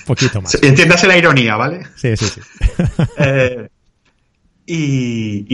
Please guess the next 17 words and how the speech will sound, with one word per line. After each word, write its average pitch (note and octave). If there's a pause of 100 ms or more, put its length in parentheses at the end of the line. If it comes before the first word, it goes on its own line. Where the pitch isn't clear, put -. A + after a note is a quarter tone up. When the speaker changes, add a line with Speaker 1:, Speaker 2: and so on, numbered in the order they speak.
Speaker 2:
y A2+
bueno, C3+
a A2
mí, C#3+
según C3
me D3
comentaron, E3
eh, G#2 (280)
lo G#2
que A2+
hay B2
concretamente C3+
aquí B2
es C3+
una B2+
variedad, B2
lavandín, A#2+